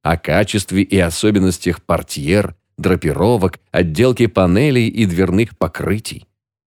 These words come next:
Элсуорт изучал не только архитектуру, но и декоративное искусство.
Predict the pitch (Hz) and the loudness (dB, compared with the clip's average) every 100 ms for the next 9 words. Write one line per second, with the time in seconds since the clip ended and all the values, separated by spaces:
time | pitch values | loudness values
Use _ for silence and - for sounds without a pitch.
0 | _ _ _ 95 120 127 - 139 135 - | _ _ _ 2 2 2 2 2 2 0
1 | 113 107 117 - 127 120 123 87 107 117 | -2 2 2 2 4 4 2 2 0 2
2 | - 90 90 95 92 80 92 90 87 87 | 0 0 0 -2 -6 -2 2 4 4 4
3 | 101 104 - 101 80 107 98 85 76 65 | 2 0 -2 -4 -2 -4 0 0 0 -4
4 | - 82 64 - - | -8 -8 -8 -10 -12